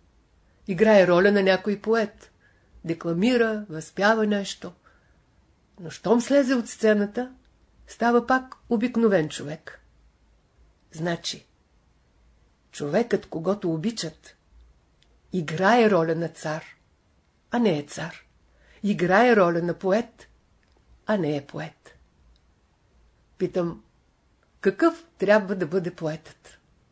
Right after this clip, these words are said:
Поетът трябва да бъде човек с възвишен идеал.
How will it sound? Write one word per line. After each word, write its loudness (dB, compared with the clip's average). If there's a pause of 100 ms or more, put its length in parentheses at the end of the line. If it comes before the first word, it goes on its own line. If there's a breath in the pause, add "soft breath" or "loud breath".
(1000)
Поетът -4
трябва 0
да -6
бъде -4
човек -6
с -12
възвишен -4
идеал. -6